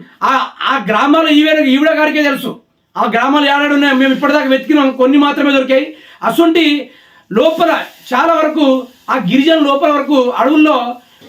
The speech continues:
గృహాలు నిర్మించుకున్నారు. ఆ గృహాలు, ఆ, ఆ గూడాల దగ్గరికి పోవాలంటే కూడా దారి తెలియదు. ఆ దారిలో కూడా మేడం వెళ్ళారు. ఇప్పటిదాకా రోడ్లో కూడా కన్‌స్ట్రక్షన్ కాలే. మరి సిగ్గు ఎవరికి ఉండాలి? సిగ్గు ఎవరికి ఉండాలి?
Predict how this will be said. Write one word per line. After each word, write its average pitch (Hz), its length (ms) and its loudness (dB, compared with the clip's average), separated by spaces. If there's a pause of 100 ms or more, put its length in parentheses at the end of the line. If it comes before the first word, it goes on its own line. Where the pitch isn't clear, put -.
(120)
గృహాలు 285 340 2
నిర్మించుకున్నారు. 254 640 0 (420)
ఆ 285 40 -2 (140)
గృహాలు, 294 240 2
ఆ, 277 120 2 (120)
ఆ 233 120 -4
గూడాల 311 260 2
దగ్గరికి 294 260 -2
పోవాలంటే 269 340 0
కూడా 262 140 0
దారి 254 280 0
తెలియదు. 254 340 0 (240)
ఆ 247 40 -2
దారిలో 277 320 0
కూడా 285 120 0
మేడం 247 260 0
వెళ్ళారు. 208 240 -4 (360)
ఇప్పటిదాకా 330 640 0
రోడ్లో 311 340 2
కూడా 320 180 0
కన్‌స్ట్రక్షన్ 294 580 0
కాలే. 277 380 0 (160)
మరి 262 160 -2
సిగ్గు 262 400 0
ఎవరికి 277 240 0
ఉండాలి? 247 420 0 (680)
సిగ్గు 269 220 2
ఎవరికి 302 160 0
ఉండాలి? 277 260 0